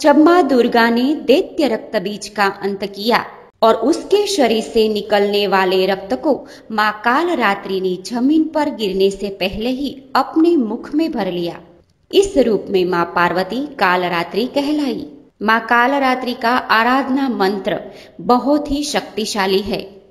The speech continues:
इस मंत्र का जाप करने से भक्त के सारे दुख, दर्द, पीड़ा माँ हर लेती है। ओम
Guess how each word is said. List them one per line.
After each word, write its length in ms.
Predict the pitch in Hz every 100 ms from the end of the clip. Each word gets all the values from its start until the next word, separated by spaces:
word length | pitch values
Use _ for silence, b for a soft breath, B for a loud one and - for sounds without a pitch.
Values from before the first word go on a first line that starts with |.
| _ -
इस 200 | 220 - 175
मंत्र 320 | 190 185 190
का 200 | 196 190
जाप 360 | - 196 196
करने 360 | - 208 220 247
से 240 | 254 233 B B B -
भक्त 300 | 262 254 285
के 240 | 285 285 285
सारे 500 | - 214 220 233 240 185
दुख, 240 | 247 - - - _ _ _ 180
दर्द, 320 | 202 208 208 226 -
पीड़ा 300 | 202 220 196 - - - - _ _ _ _ _ _ -
माँ 240 | 202 233
हर 260 | 254 233 247
लेती 380 | 247 185 - 180
है। 360 | 185 - - - _ _ _ _ _ _ b b -
ओम 340 | 285 320 330